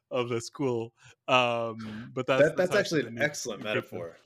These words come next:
Speaker 2: I mean, that, that, that, that even lines up with crypto lingo, like the notion of whales who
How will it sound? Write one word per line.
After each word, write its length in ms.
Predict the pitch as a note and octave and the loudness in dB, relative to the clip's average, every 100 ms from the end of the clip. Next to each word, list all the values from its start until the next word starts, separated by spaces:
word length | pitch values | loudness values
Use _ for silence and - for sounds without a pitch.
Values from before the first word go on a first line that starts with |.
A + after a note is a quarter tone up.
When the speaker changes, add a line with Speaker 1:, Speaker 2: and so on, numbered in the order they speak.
| _ _ _ | _ _ _
Speaker 2:
I 40 | B2+ | 0
mean, 180 | C#3+ | 2
that, 200 | C#3 E3+ | 4 4
that, 220 | E3 E3+ - | 2 -2 0
that, 320 | F3 F#3 E3 | 0 -2 -2
that 200 | F3 F#3 | -2 0
even 300 | F#3 E3+ B2 | -4 -4 -2
lines 300 | B2 C#3+ C#3 | 0 0 0
up 100 | A#2+ | -2
with 140 | A2 | -6
crypto 360 | - C3+ A#2 G#2 | -8 -6 -4 -4
lingo, 520 | G2+ B2+ A#2+ F#2 F2+ | -2 -2 0 -4 -4
like 220 | G2 G2+ | -4 -4
the 60 | G#2 | -6
notion 340 | G#2+ A2+ A2+ | -4 -4 -4
of 80 | G2+ | -6
whales 720 | F#2 G2+ G#2+ F#2+ F2+ F2 - - - _ _ _ | -4 2 2 2 0 -4 -10 -12 -20 _ _ _
who 260 | F#2+ F#2 | -6 -6